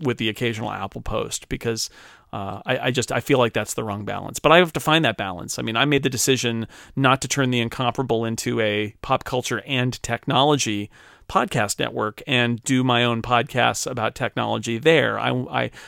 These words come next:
instead, I talked to you, and we're gonna do Clockwise and, and this show here at, at Relay, um, because I, I, I thought it was a different audience and a different kind of thing, and I, I kinda wanted a little separation. Six Colors is different, and I don't know quite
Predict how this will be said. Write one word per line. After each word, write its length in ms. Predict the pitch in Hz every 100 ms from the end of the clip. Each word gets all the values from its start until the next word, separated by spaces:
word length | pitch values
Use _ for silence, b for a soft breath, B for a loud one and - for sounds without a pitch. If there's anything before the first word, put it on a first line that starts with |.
| B
instead, 420 | 143 131 - 147 123
I 80 |
talked 280 | 120 127 -
to 80 | 127
you, 360 | 143 185 135 123
and 300 | 123 120 139
we're 180 | 143 127
gonna 200 | 127 120
do 180 | 123
Clockwise 680 | 110 131 117 - 120 117 110
and, 280 | - 113 113
and 160 | 127 127
this 140 | 180
show 300 | - 120 107
here 500 | - - 233 151 135
at, 220 | 120 110 -
at 160 | 107
Relay, 600 | - 175 226 117 80 - - B B B B
um, 500 | 131 123 117 117 113 -
because 280 | 139 147
I, 160 | 131 131 -
I, 140 | 143 -
I 100 | 135
thought 180 | 151 139
it 80 |
was 160 | 143 135
a 20 |
different 360 | 139 143 151 139
audience 420 | 131 151 170 170
and 140 | 139
a 40 | 127
different 360 | 123 131 135
kind 180 | 135 131
of 80 | 120
thing, 220 | 143 156
and 100 | 151
I, 160 | 143 143
I 80 | 147
kinda 260 | 139 175 175
wanted 320 | 170 202 190
a 60 | 131
little 240 | 117 113
separation. 680 | - 120 110 98 107 - 107 B B
Six 240 | - 226
Colors 500 | - 233 220 190 165 -
is 180 | 151 131
different, 380 | 170 - 143 131
and 100 | 127
I 80 |
don't 240 | 131 143 151
know 220 | 139 131
quite 380 | - 123 113